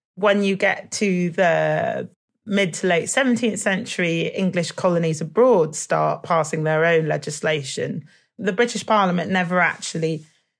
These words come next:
does that. And there are also examples of test cases, you might say, within the Tudor period, particularly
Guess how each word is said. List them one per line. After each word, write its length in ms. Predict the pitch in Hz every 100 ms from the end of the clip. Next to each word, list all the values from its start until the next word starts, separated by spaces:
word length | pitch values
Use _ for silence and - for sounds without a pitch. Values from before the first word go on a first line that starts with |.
| _
does 220 | 247 214
that. 220 | 202 185
And 100 | 202
there 220 | 202 208 208
are 40 |
also 840 | 220 247 240 - 214 202 190 185 185
examples 580 | 180 165 202 196 180 156
of 240 | 175 160 - _
test 340 | - 269 -
cases, 440 | - 190 180 165 156
you 80 | 165
might 260 | 165 -
say, 400 | - 175 175 165 165 -
within 320 | 196 202 269
the 100 | 247
Tudor 320 | - 180 151
period, 640 | 156 160 151 143 139 165 - _ _ _ _ -
particularly 960 | 196 214 196 - 202 185 180 180 175